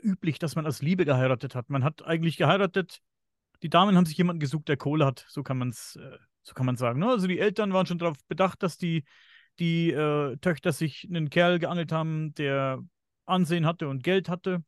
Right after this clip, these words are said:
So war es auch bei Molly Brown. Die Eltern haben sich immer für sie jemanden gewünscht, der ein bisschen Geld hat,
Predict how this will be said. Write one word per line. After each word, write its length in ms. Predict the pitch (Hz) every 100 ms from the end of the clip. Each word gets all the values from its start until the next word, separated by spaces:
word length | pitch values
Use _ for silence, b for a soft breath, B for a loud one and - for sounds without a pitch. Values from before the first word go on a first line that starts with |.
| _ _ _ _ _ -
So 200 | - 165
war 100 | 202
es 80 |
auch 100 | 208
bei 120 | 196 214
Molly 220 | 196 214
Brown. 260 | 220 247
Die 100 | 151
Eltern 260 | 160 180 196
haben 80 | 190
sich 120 | 202
immer 140 | 208
für 120 | 185 185
sie 380 | 190 190 196
jemanden 380 | - 185 190 190
gewünscht, 420 | 156 170 220 -
der 420 | 190 185 190 190 185
ein 140 | 190
bisschen 220 | 220 -
Geld 240 | 269 156 135
hat, 240 | 127 -